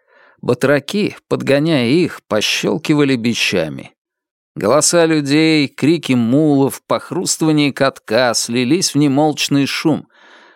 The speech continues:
а золотистые колосья вздымались под копытами мулов блестящими волнами.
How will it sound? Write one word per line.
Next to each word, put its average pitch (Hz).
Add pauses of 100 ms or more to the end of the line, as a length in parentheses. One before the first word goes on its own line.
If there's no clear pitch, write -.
(140)
а 143
золотистые 175
колосья 151
вздымались 127
под -
копытами 113
мулов 127
блестящими 120
волнами. 87